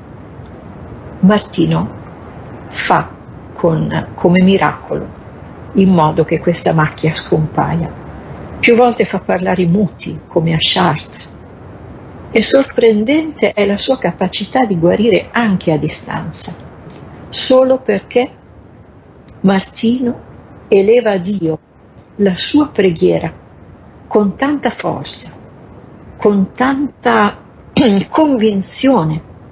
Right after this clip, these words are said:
che la presenza di Dio opera sempre, comunque e ovunque, che appunto la forza della sua preghiera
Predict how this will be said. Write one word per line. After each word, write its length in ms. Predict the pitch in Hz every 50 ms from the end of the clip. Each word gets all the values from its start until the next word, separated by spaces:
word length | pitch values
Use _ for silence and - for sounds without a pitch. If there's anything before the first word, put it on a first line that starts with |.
| - - - - - - -
che 200 | - - 214 208
la 160 | 196 190 - -
presenza 800 | - 185 185 180 180 196 247 285 302 269 226 202 - - 180 165
di 160 | 156 170 160
Dio 540 | 143 175 196 180 160 151 - - - - - - - - - - -
opera 640 | - 214 214 - - - - 156 156 147 - - - - - - - - - - - -
sempre, 880 | - - - - - 277 302 302 247 165 147 143 - - 147 165 165 - - - - - - - - - - - - - - - - - - -
comunque 880 | - - - 175 165 180 240 320 339 330 349 330 - - - - - - - - - - - - - -
e 140 | - 175
ovunque, 720 | 160 156 147 143 151 151 156 151 - - - - 214 - - - - - - - - - - - - - - - -
che 140 | - - 208
appunto 520 | 190 - - - - 285 226 - - 180
la 140 | 165 170 165
forza 640 | - - - 294 294 247 180 156 - - - - 156
della 260 | 156 165 156 165 170
sua 280 | - - - 285 277 -
preghiera 680 | - - 233 262 208 165 - 160 151 151 - 233 -